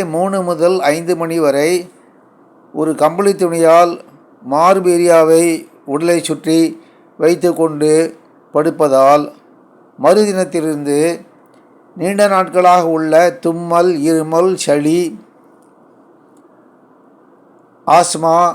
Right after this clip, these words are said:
போன்ற நுரையீரல் சம்பந்தமான எல்லா நோய்களும் முழுவதும் குணமாகிவிடும். ஊசி மருந்து இல்லாத வைத்திய முறை இது. இதேபோல்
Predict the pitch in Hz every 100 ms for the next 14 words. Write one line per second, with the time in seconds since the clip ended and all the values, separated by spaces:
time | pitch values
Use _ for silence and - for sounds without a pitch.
0 | - _ _ _ _ _ _ _ - 170
1 | 165 170 147 175 202 190 170 160 165 151
2 | 160 160 147 180 175 160 160 147 139 165
3 | - _ _ _ _ _ _ _ - 139
4 | 185 214 220 190 196 180 170 170 170 156
5 | 143 135 151 131 107 - _ _ _ -
6 | 160 202 202 185 180 165 165 165 165 156
7 | 151 165 180 123 135 151 151 160 143 139
8 | 135 160 - 127 123 135 131 101 - -
9 | _ _ _ _ _ _ _ _ _ _
10 | _ _ _ _ _ _ _ _ _ _
11 | _ - 160 180 202 160 170 196